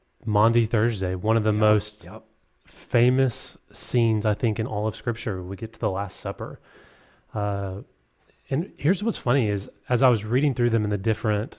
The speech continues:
Speaker 1: uh, in the different Gospels, they all kind of have this, es-, spe-, especially John,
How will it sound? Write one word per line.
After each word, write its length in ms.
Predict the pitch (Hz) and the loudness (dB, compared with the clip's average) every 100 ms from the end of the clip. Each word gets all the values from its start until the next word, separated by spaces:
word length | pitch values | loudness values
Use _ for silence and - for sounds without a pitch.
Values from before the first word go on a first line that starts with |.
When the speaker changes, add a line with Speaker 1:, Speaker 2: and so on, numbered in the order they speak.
| - | -6
Speaker 1:
uh, 440 | 110 104 98 98 - | -2 -2 -2 -4 -8
in 140 | 143 107 | -8 -6
the 60 | |
different 280 | 104 110 101 | -4 -6 -4
Gospels, 580 | 104 101 117 113 101 92 - - - - | 0 0 0 -2 -2 -2 -10 -20 -20 -6
they 100 | 135 | -2
all 220 | 139 143 | 2 2
kind 160 | 175 175 | 2 0
of 60 | 165 | -2
have 100 | 131 | 0
this, 260 | 123 - - | -2 -4 -10
es-, 180 | - - - | -10 -12 -16
spe-, 380 | - - - 160 220 | -20 -12 -8 -6 -6
especially 440 | 156 196 - 98 | -2 -2 -2 -4
John, 480 | 92 90 85 117 | -2 -4 -4 -6